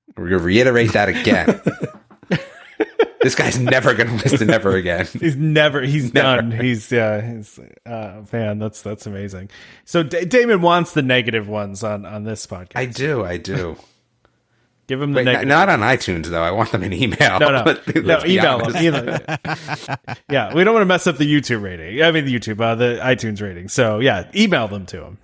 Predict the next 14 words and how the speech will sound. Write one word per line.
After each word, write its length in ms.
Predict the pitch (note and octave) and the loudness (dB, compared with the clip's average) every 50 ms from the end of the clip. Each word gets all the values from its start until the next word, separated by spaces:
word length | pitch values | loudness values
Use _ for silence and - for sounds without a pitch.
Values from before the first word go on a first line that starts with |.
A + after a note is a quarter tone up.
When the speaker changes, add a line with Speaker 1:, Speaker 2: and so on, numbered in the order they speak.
| - | -10
Speaker 2:
Email. 280 | A2+ B2+ A#2+ G2+ - - _ _ _ _ _ _ _ _ | -8 -8 -8 -8 -10 -16 _ _ _ _ _ _ _ _
Okay. 260 | _ - - - - - _ | _ -20 -20 -20 -20 -14 _
<laughs> 180 | - F#3 - - - G4 - - - G4+ - - _ - - - _ - A#3+ C4 B3 A#3 A#3 - - - - | -2 -2 -2 0 -2 -4 -4 -2 -4 -4 -4 -4 _ -16 -16 -16 _ -12 -12 -10 -10 -12 -12 -14 -18 -4 0
Uh, 80 | E3 E3 | 0 0
do 180 | C#3 - D#3 | 0 0 0
you, 60 | G3 G#3 | 0 0
you 100 | E3 F3 | 2 2
guys 160 | G3 G#3+ F#3 | 2 2 4
have 100 | F#3+ E3+ | 2 0
a 160 | C#3 - E3 | 2 2 0
Facebook 220 | D3+ - B2 G2+ | 0 0 -2 -4
page, 240 | - G#2 F#2 F2 - | -4 -6 -6 -6 -2
too, 160 | - C3+ A#2+ | 0 0 2
right? 300 | G#2 G2+ G#2 C3 C#3 - | 2 2 0 0 -2 -4